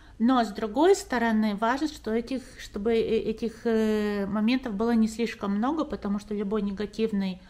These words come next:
опыт, он, э, создает определенные процессы для нашего мозга, которые, вот, д-, д-, этот мозг запоминает. Поэтому очень важно, чтобы вот в следующий раз, когда вы проигрываете, э, программу, чтобы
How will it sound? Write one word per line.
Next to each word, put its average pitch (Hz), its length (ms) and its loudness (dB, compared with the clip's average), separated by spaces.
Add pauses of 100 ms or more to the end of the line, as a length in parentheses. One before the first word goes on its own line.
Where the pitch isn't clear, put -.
(200)
опыт, 233 380 -2 (140)
он, 214 380 2
э, 196 760 -6 (260)
создает 208 520 -2
определенные 208 800 0 (800)
процессы 214 440 -4
для 202 160 -4
нашего 196 380 -4
мозга, 233 360 -4
которые, 226 580 -2
вот, 180 340 -10
д-, 180 100 -12
д-, - 300 -10
этот 190 240 -10
мозг 208 220 -4
запоминает. 202 640 -4 (840)
Поэтому 214 320 -2
очень 214 260 -4
важно, 202 260 -2
чтобы 190 340 -10
вот 196 140 -10
в - 40 -14
следующий 202 400 -4
раз, 196 160 -6
когда 196 260 -6
вы 190 200 -4
проигрываете, 190 1120 -8
э, 190 640 -8 (140)
программу, 233 540 -2
чтобы - 500 -10